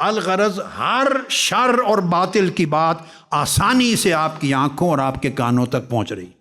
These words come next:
इम्तियाज मिट गया है। और नौजवान नस्ल, चूंकि अपने पास तो नॉलेज ही नहीं है उनको, वो तो अच्छी चीज़ें भी वहीं से लेते हैं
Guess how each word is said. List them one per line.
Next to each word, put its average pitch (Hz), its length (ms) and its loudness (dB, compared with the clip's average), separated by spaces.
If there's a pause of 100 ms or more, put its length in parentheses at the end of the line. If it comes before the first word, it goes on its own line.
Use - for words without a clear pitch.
(420)
इम्तियाज 170 680 0
मिट 240 280 0
गया 165 240 -2
है। 95 140 -4 (280)
और 120 200 -10
नौजवान 139 680 -4
नस्ल, 202 220 -6
चूंकि 156 280 -6 (100)
अपने 180 260 -4
पास 185 300 -4
तो 170 100 -4
नॉलेज 185 320 0
ही 233 80 -4
नहीं 214 220 -2
है 196 80 -4
उनको, 156 280 -8 (300)
वो 185 120 -2
तो 196 160 -6
अच्छी 208 300 -4
चीज़ें 233 340 -2
भी 233 80 -4
वहीं 214 220 0
से 202 160 0
लेते 196 260 0
हैं 190 260 -8